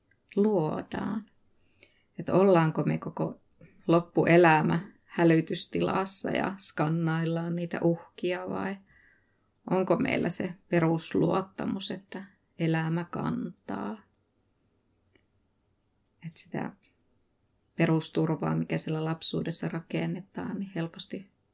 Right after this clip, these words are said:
voi viedä, jos siellä lapsuuden perheessä on esimerkiksi fyysistä väkivaltaa tai sen uhkaakin.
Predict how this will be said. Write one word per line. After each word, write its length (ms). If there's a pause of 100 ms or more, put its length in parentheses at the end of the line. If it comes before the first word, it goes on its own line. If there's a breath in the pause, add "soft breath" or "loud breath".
(1200)
voi 220
viedä, 440 (1300)
jos 380 (300)
siellä 280
lapsuuden 500
perheessä 720
on 120
esimerkiksi 640
fyysistä 540
väkivaltaa 960
tai 360 (880)
sen 300
uhkaakin. 1040